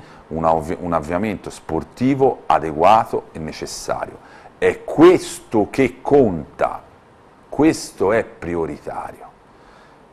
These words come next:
Il resto viene, è straordinariamente importante, ma viene un secondo dopo, perché noi dobbiamo garantire ai bambini a nuotare,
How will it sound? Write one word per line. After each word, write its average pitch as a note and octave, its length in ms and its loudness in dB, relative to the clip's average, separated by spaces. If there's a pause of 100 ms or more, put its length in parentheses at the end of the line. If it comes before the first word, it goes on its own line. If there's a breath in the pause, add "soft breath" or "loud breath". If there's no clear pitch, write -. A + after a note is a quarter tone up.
Il G#2+ 180 -2
resto F#3 440 2
viene, A#2 600 0
è F2+ 180 -4
straordinariamente A2 800 -4
importante, F#3 540 -2
ma B2+ 120 0
viene D3 180 -2
un D3 80 -4
secondo C#3 460 -2
dopo, D#2 440 0 (800 loud breath)
perché F#2+ 320 -2
noi D#3+ 180 2
dobbiamo G#2+ 380 2
garantire A2+ 540 0
ai F#2 60 2
bambini D#3 560 0 (680)
a D2 100 -2
nuotare, D2 800 2